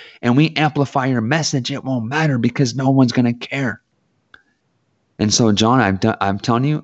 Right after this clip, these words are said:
like, I know, like I know, entrepreneurs must do these three steps.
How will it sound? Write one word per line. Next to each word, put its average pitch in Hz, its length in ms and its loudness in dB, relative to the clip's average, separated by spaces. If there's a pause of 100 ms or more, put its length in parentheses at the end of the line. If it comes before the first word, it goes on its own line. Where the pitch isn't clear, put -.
(140)
like, 98 220 -6
I 95 100 -6
know, 107 240 2
like 110 200 0
I 98 120 -4
know, 98 360 -2 (1300)
entrepreneurs 120 720 0
must 104 440 -4
do 113 100 0
these 101 220 -4
three 101 240 -6
steps. - 580 -6